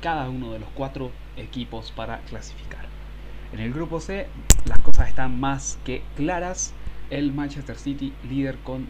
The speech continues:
trece unidades, no pudo seguir el paso perfecto en la fase de grupos. Y el Porto consiguió el empate que necesitaba para clasificar, mientras que Olympiacos y Olympique de Marsella se pelearán la última fecha por el puesto en Europa League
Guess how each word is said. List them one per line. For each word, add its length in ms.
trece 600
unidades, 460
no 100
pudo 220
seguir 280
el 100
paso 380
perfecto 520
en 140
la 220
fase 280
de 100
grupos. 460
Y 260
el 240
Porto 480
consiguió 520
el 140
empate 520
que 120
necesitaba 680
para 340
clasificar, 920
mientras 240
que 240
Olympiacos 640
y 100
Olympique 280
de 80
Marsella 460
se 160
pelearán 440
la 100
última 320
fecha 320
por 180
el 100
puesto 400
en 100
Europa 340
League 220